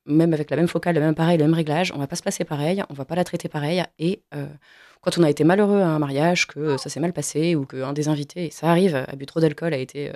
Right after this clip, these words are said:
très lourd avec la photographe, bon, bah, cet invité-là, bizarrement, il va être un peu moins beau sur les photos. Et c'est pas moi qui me dis, euh, « Tiens, je vais le rendre moins beau », parce que c'était, euh, c'était pas la meilleure personne du monde.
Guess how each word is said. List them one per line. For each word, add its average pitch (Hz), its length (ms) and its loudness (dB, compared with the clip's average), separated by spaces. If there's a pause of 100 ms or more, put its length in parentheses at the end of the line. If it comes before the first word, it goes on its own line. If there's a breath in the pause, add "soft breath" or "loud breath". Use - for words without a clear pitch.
très - 160 -4
lourd 156 180 2
avec 139 160 -12
la 147 60 -18
photographe, 160 420 -2 (640 loud breath)
bon, 185 80 6
bah, 170 120 4
cet - 120 -6
invité-là, 165 340 0
bizarrement, 170 280 0
il 196 60 2
va 156 80 0
être 147 100 -2
un 160 60 -2
peu 175 120 -4
moins 196 180 4
beau 175 140 2
sur 175 160 -4
les 151 60 -2
photos. 151 420 -4
Et 151 40 -18
c'est - 160 -6
pas 190 180 4
moi 175 280 2
qui 143 400 -8
me 143 120 0
dis, 170 240 -4
euh, « 139 140 0
Tiens, 247 200 0
je 185 100 -2
vais 156 60 -2
le 156 60 2
rendre 160 140 2
moins 170 100 4
beau », 180 140 0
parce 185 140 2
que 190 120 4
c'était, 180 340 0
euh, 135 140 -8
c'était - 180 -20
pas - 100 -14
la 156 60 -2
meilleure 135 140 -4
personne 139 220 -8
du 147 80 -6
monde. 214 200 -2